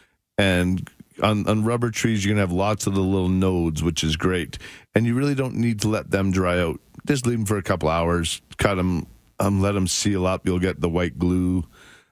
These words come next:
um, come up, and they'll, uh, callus over fairly quickly,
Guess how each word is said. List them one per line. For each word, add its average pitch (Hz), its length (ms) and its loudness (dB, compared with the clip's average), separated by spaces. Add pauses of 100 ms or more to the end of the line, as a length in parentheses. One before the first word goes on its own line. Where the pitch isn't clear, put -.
(120)
um, 85 280 2
come 87 200 0
up, 87 160 -2
and 85 160 2
they'll, 87 340 2
uh, 80 320 0
callus 80 420 0
over 82 220 0
fairly 78 340 -2
quickly, 80 560 -2